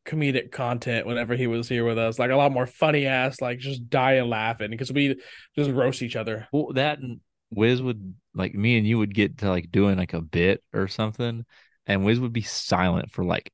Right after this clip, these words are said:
Speaker 2: seven minutes and then chime in off topic, which is the most racist thing you've ever heard.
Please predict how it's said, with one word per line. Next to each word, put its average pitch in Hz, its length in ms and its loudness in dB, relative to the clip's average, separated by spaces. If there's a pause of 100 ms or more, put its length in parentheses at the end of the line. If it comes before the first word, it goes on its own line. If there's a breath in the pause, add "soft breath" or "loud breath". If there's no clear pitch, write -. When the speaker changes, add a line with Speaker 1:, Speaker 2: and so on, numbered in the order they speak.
Speaker 2:
seven 98 640 2
minutes - 500 -2 (720 soft breath)
and 95 180 2
then 90 380 2 (560)
chime 104 380 2
in 90 440 2 (260)
off 98 320 4
topic, 90 500 0
which - 120 -6
is 80 160 -4
the 98 100 4
most 95 260 6
racist 90 600 0
thing 87 220 -2
you've 85 160 2
ever 82 260 0
heard. - 420 -6